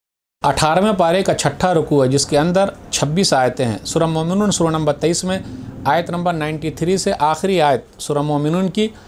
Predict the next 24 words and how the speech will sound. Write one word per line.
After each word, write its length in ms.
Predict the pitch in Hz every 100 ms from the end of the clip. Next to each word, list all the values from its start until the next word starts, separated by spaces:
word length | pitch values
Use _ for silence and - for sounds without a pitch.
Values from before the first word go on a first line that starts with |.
| - - - -
आयत 240 | 151 165
नंबर 240 | 151 156 151
एक 100 | 143
सौ 200 | 151 - -
अठारह 340 | - - 147 131
तक। 180 | 117 - -
आयत 240 | 160 190 202
नंबर 320 | 208 208 214 -
नाइंटी 360 | 160 175 175 190
थ्री 240 | 196 208
और 140 | 185
नाइंटी 340 | 170 165 170 175
फ़ोर 220 | - 180
पर 120 | 170
गौर 200 | 156 156
कीजिए, 420 | 156 143 156 190 - 117
दुआ 340 | 113 147 170
है 160 | 139 113
ये, 180 | 98 - - -
"रब्ब 240 | 165 190
इम्मा 280 | 196 185 180
तुरियन्नी 500 | 170 160 160 196 185
मा 180 | 165 156
युअदून", 680 | 156 151 139 143 180 139